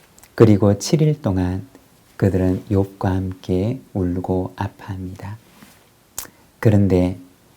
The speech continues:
그 다음부터 욥을 대하는 친구들의 태도가 바뀌게 됩니다. 위문하고 위로하려고 왔던 친구들이 이제는 욥을 고치려고 하고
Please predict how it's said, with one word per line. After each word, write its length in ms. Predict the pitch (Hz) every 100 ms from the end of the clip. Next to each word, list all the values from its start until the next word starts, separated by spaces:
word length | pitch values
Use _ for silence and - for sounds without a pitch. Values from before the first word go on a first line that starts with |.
| _ _
그 240 | - 110
다음부터 840 | 110 131 143 123 104 - 92 90 104 - _ _ _ - - _ _
욥을 400 | 120 143 151 147
대하는 460 | 139 95 90 92 92
친구들의 560 | - 123 117 104 95 -
태도가 640 | 98 92 90 90 92 135 147
바뀌게 420 | - - - 98
됩니다. 520 | 92 92 92 98 101 - _ _ _ _ _ _ - - - - _ _ _ _
위문하고 960 | 120 120 123 120 101 92 95 90 90 -
위로하려고 720 | 127 117 135 135 120 113 101
왔던 580 | 98 90 - - 90 92
친구들이 840 | 95 - 117 101 92 90 92 90 - - _ _ _ _
이제는 440 | 123 117 156 151 127
욥을 460 | 98 95 98 92 -
고치려고 720 | 123 - - 120 95 92 92
하고 560 | 90 90 92 95 131